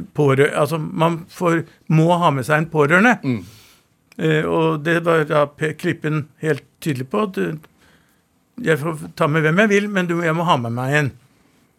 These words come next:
Speaker 1: Og da spurte jeg min eldste datter, som heter Thea, og som er treogtredve år, om hun ville bli med meg.
Speaker 2: Mm.
Speaker 1: Og det, vi, altså, hun ville nok ikke,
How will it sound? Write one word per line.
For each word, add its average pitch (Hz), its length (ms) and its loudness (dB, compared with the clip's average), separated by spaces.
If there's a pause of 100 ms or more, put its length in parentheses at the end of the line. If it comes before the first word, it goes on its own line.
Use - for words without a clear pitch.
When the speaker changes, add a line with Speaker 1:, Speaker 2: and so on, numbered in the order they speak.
(580)
Speaker 1:
Og - 100 -6
da 165 200 2
spurte 165 340 -6
jeg 139 100 -2
min 165 120 -2
eldste 170 300 -4
datter, 165 380 -2
som 208 220 -10
heter 170 180 -10
Thea, 156 320 2
og 233 200 -4
som 185 140 -12
er 170 100 -8
treogtredve 156 520 -4
år, 226 220 2 (600)
om 170 220 -2
hun 147 240 0
ville 143 200 -2
bli 143 180 0
med 113 140 -8
meg. 123 340 -10
Speaker 2:
Mm. 101 160 -6 (600)
Speaker 1:
Og 147 120 2
det, 147 140 4 (560)
vi, 190 260 0
altså, 123 380 -4
hun 160 260 2
ville 120 280 0
nok 196 220 2
ikke, 180 280 2